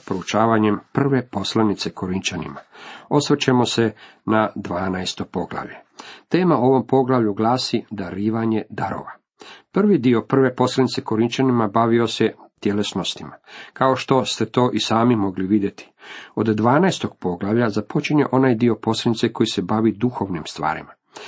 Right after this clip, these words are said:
Prva tri poglavlja u tom dijelu poslanice bave se duhovnim darovima. Poglavlje dvanaest govori o darivanju darova, poglavlje trinaest govori o energiji, snazi darova,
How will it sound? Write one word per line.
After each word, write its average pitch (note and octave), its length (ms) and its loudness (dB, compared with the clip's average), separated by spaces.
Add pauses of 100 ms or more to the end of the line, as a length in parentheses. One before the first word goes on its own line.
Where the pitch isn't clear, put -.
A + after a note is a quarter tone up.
(220)
Prva D#3 240 2
tri C#3+ 260 0
poglavlja C3+ 420 4
u A#2 80 2
tom C3+ 240 2
dijelu A#2+ 320 2
poslanice A#2+ 440 0
bave A2+ 260 2
se - 160 -4
duhovnim G2 580 -2
darovima. F#2+ 480 -2 (920)
Poglavlje A#2 480 2
dvanaest A2 460 0
govori A#2 480 2
o G#2+ 280 0
darivanju G#2+ 600 2
darova, F#2 440 -2 (640)
poglavlje A2+ 440 2
trinaest A2+ 380 2
govori A2+ 440 2
o G#2 180 -2
energiji, A#2 640 0
snazi A#2 480 0
darova, C3+ 380 0